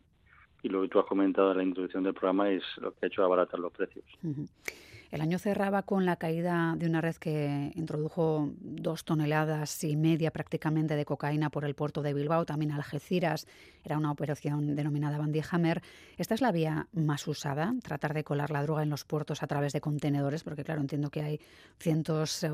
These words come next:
Speaker 2: o miles cada día moviéndose, ¿no? Y es, bueno, pues un riesgo que, que entre droga.
Speaker 1: Efectivamente, las principales vías de entrada de la cocaína en Europa, utilizando España como puerta de entrada,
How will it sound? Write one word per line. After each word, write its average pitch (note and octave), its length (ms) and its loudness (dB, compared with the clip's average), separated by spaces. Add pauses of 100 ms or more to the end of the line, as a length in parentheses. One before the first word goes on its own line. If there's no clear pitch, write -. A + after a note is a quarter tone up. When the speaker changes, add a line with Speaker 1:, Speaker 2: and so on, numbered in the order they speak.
Speaker 2:
o D#3 100 0
miles D3+ 460 6
cada C#3+ 240 0
día D3+ 220 2
moviéndose, C#3+ 580 0
¿no? D3 140 0
Y C#3+ 80 0
es, D3 440 -8
bueno, D#3 300 -4
pues - 240 -8
un E3+ 220 0
riesgo C#3+ 560 -2
que, D3 180 -6
que - 120 -6
entre D3+ 220 -2
droga. D3 380 -4 (800)
Speaker 1:
Efectivamente, F#2+ 760 -2
las F#2 260 0
principales A2 540 4
vías B2+ 220 6
de A2+ 60 2
entrada G#2+ 400 8
de G2 60 6
la F#2+ 120 2
cocaína F#2+ 640 4 (400)
en G#2+ 80 -2
Europa, G2+ 320 2
utilizando F#2+ 480 0
España G2 340 0
como F2+ 200 -4
puerta F#2 260 -2
de F#2+ 80 2
entrada, F#2+ 340 4